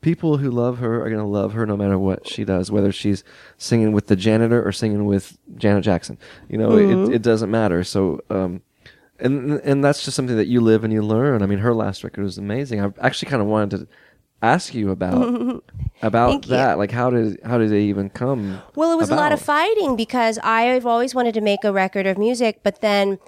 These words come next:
Speaker 2: my, um, the people that I was working with, you know, who, who really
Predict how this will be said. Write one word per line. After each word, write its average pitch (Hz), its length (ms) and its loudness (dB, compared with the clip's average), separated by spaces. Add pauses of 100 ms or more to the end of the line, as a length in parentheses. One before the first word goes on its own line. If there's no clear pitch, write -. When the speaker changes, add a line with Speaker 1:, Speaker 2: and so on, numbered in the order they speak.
(120)
Speaker 2:
my, 196 520 0
um, 196 420 0
the 214 80 -2
people 226 240 -4
that 214 140 2
I 202 40 4
was 196 140 -2
working 330 340 0
with, 220 380 2
you 170 140 -4
know, 214 120 4
who, 226 320 2
who 233 320 0 (140)
really 254 560 0